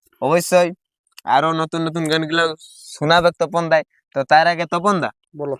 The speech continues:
Speaker 1: এই যে এখন আবার কিছুদিন পরে, অনেক দিনেই আমরা গান শুনতে পাঠিনি।
Speaker 2: হুম, হুম।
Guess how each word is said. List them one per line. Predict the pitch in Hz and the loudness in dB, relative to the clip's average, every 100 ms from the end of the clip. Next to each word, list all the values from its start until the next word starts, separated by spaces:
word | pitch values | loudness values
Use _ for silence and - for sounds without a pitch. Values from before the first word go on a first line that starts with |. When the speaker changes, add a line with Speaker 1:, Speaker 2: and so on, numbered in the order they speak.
| _ _ _ _ _ _ | _ _ _ _ _ _
Speaker 1:
এই | 143 180 | -2 0
যে | 190 | 0
এখন | 185 190 | 0 0
আবার | 180 185 170 135 | 4 4 4 0
কিছুদিন | - 151 180 185 | -10 -6 -2 -2
পরে, | 175 170 151 | 0 0 2
অনেক | 151 160 185 | 0 0 -2
দিনেই | 180 190 196 185 180 - | -2 -2 -2 -2 -8 -6
আমরা | 139 151 156 151 151 _ _ _ | -4 2 4 4 0 _ _ _
গান | 113 131 135 | -8 -4 -4
শুনতে | - 123 123 | -6 -8 -6
পাঠিনি। | 123 113 101 92 - _ | -4 -6 -6 -16 -20 _
Speaker 2:
হুম, | 135 131 | -12 -12
হুম। | 127 143 | -12 -16